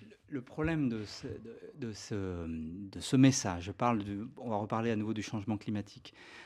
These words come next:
C'est un, un sujet qui est très fatigant pour tout le monde parce que, pour, pour dire ça autrement, pendant longtemps, on a parlé chaque année. Il y a eu la va-, le, la crise de la vache folle, et puis le sras, et puis la grippe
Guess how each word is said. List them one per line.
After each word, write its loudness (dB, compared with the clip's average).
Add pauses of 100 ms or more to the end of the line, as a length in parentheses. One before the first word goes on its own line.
C'est 2
un, 8
un 6
sujet 4
qui 2
est 0
très 0
fatigant 2
pour -6
tout 4
le 8
monde 4
parce -4
que, 4 (920)
pour, 0
pour 0
dire 4
ça 2
autrement, 2
pendant 10
longtemps, 8
on 8
a 6
parlé 4
chaque -2
année. 0
Il 0
y 4
a 6
eu 4
la 4
va-, 0
le, -2
la -4
crise -4
de 6
la 6
vache 2
folle, -4
et -2
puis -4
le 0
sras, -6
et -8
puis -6
la 2
grippe -2